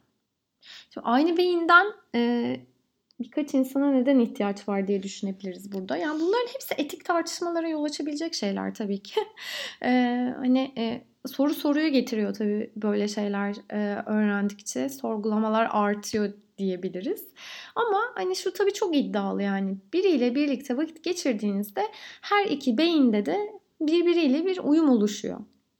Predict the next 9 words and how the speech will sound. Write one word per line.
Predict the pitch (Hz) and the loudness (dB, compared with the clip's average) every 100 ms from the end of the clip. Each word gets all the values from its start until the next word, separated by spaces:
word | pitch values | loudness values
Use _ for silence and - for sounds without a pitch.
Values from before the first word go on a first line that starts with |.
| _ _ | _ _
Yani | 220 214 233 | -4 0 2
yine | 294 294 | 2 2
tabii, | 302 262 285 285 - | 0 0 -2 -4 -8
e, | 240 233 226 220 | -4 -2 -4 -4
bazı | 240 247 247 | 0 0 0
deneyler | 233 240 247 262 269 | -2 0 0 0 -2
sonucunda | 269 233 233 240 254 247 | -2 -2 0 0 0 0
bu, | 202 - _ | -4 -6 _
e, | - | -10